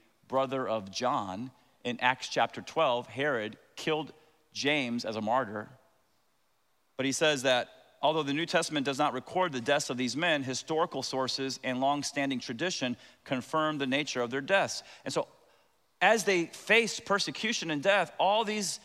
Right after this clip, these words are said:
uh, uh, disciples had to say was, "Hey, wait a minute, Roman soldier, wait a minute. You know, I know you're over there in the corner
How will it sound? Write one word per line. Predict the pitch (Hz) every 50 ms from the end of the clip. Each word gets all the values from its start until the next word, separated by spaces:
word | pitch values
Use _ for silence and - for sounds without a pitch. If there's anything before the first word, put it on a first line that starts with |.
| - _ _ _ _ _ _ _ _ _ _ _ _ - -
uh, | 165 -
uh, | 165 160
disciples | 143 139 151 - 196 208 220 202 190 175 -
had | 180 185 165
to | 160
say | 147 - - 208 214 226 214
was, | 185 165 165 160 143 - - - - - - - -
"Hey, | - 262 285 277
wait | 262 214 240 294 302 311
a | 302 285
minute, | 269 269 262 240 208 170 -
Roman | 196 247 285 294 302 294
soldier, | - 277 285 285 294 202 - 330 208
wait | 208 262 294 294 285
a | 269
minute. | 240 233 196 127 117 - - - - - - -
You | 165 196
know, | 214
I | 220
know | 226 262
you're | 294 302 294
over | 285 277 269
there | 262 262 233 247
in | 240
the | 226 220
corner | - - 247 254 262 240 226 190